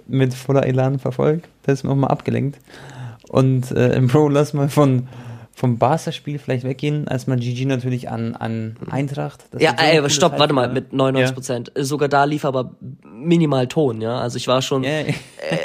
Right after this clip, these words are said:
Speaker 2: wenn, wenn da was Wichtiges ist, dann wär ich da schon zum Sch-, Handy gesprintet.
Speaker 1: Du warst so quasi mit einem Ohr da und mit dem anderen Ohr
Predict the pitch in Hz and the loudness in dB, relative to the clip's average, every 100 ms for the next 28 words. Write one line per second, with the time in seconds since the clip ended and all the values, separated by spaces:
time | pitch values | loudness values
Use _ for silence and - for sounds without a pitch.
0 | - 262 135 147 147 147 151 143 143 143 | -4 -4 2 2 4 2 4 2 2 0
1 | 147 156 151 147 151 - 147 143 147 151 | -2 0 -2 -2 -2 -2 0 0 -2 -2
2 | - 151 143 143 143 - 160 156 151 147 | -2 -2 -4 -4 -4 -4 -2 -2 0 -2
3 | - 160 170 101 - - - - - - | 0 0 2 -2 -6 -18 -20 -20 -20 -20
4 | - - 131 131 135 143 147 139 139 - | -20 -12 0 0 0 0 0 2 -2 0
5 | 135 143 - 131 131 151 165 147 143 143 | 0 2 2 2 2 2 2 0 0 -2
6 | 135 - 143 139 131 131 131 | -4 -2 -2 -2 -2 0 0